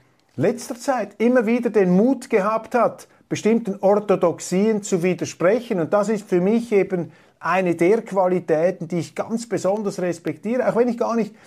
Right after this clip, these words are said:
mit allem einverstanden bin. Das ist sowieso Konsens, wird sowieso völlig überschätzt.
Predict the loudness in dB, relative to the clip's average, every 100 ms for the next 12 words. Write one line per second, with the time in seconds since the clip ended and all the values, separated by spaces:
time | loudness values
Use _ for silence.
0 | -16 -8 0 2 2 0 -2 -2 0 2
1 | 2 0 0 0 0 -2 -10 _ -10 -6
2 | -2 2 4 2 -2 _ -4 0 2 2
3 | 2 2 0 2 2 4 2 0 2 2
4 | 2 0 0 0 2 2 0 -6 -18